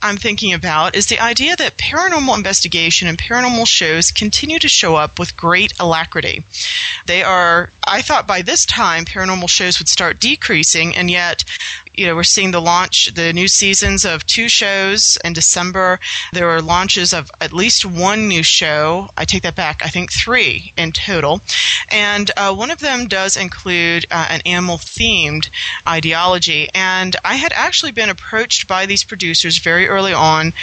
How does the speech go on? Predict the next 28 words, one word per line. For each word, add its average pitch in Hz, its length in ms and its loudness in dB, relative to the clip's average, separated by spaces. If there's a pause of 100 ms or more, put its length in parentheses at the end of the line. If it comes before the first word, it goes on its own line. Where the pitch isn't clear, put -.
(260)
primarily 175 440 2
because 180 340 0
of 170 80 -2
my 180 160 2
work 151 400 0
with 151 200 -2
the - 80 -12
paranormal 165 640 2
and, 147 240 0
uh, 151 280 0
pugs. - 640 2 (440)
And 196 420 0 (160)
I 190 140 0
was 240 140 0
quite 269 340 0
concerned 185 580 0
because 196 260 -2
I 175 80 0
wanted 175 300 0
to 220 140 -2
know 170 160 0
how 160 260 0
they 170 120 0
were 185 120 -2
going 156 280 -2
to - 140 -2
present 208 920 -2 (560)
these 175 580 2